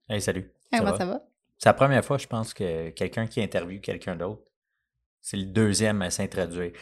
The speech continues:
Speaker 1: Mais tu sais, c'est correct.
Speaker 2: Ouais, mais c'est parce que c'est mon podcast.
Speaker 1: Non, c'est vrai, c'est vrai. Excuse.
Speaker 2: Pour ça.
Speaker 1: Allez-y. Après
Speaker 2: Fait
Speaker 1: vous.
Speaker 2: que, <laughs> mais j'ai fini. <laughs>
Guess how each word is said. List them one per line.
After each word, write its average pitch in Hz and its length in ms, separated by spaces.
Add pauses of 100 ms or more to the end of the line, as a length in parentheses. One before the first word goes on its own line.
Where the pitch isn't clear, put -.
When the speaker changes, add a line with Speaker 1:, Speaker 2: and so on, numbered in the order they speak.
(160)
Speaker 1:
Mais 113 80
tu - 80
sais, 190 80
c'est 110 140
correct. 110 300 (1700)
Speaker 2:
Ouais, 240 140
mais 180 100
c'est - 120
parce 175 100
que - 80
c'est 202 160
mon 226 220
podcast. - 500
Speaker 1:
Non, 131 240
c'est - 160
vrai, - 140
c'est - 100
vrai. - 80 (140)
Excuse. - 240 (420)
Speaker 2:
Pour - 140
ça. - 140 (460)
Speaker 1:
Allez-y. 85 380 (400)
Après 101 220
Speaker 2:
Fait - 20
Speaker 1:
vous. 190 140
Speaker 2:
que, 185 160 (360)
<laughs> - 400
mais 220 80
j'ai 208 120
fini. 285 280
<laughs> 285 40